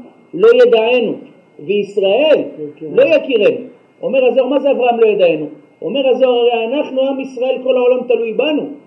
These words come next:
Speaker 1: ובמקום להתפלל עלינו, על מי הוא התפלל שהוא יחיה? על ישמעאל. מה, אברהם אבינו, רוח הקודש, מה, אתה לא יודע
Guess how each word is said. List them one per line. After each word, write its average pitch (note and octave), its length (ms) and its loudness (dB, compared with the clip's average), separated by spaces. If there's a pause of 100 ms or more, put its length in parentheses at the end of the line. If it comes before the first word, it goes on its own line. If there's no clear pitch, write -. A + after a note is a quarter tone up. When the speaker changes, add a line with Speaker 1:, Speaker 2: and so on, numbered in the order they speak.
(420)
Speaker 1:
ובמקום G#3+ 500 0
להתפלל C#4 460 0
עלינו, C4 440 2
על A#3+ 120 0
מי D#4 80 -4
הוא D#4+ 80 -2
התפלל B3+ 360 2
שהוא B3 160 -6
יחיה? A3 320 4 (880)
על F#3 140 0
ישמעאל. A#3 580 -2 (520)
מה, C#4 140 -4
אברהם B3+ 340 0
אבינו, C4 320 -2
רוח C#4 200 0
הקודש, C#4+ 520 0
מה, A#3 140 -2
אתה G#3+ 160 0
לא C4 120 4
יודע B3+ 500 4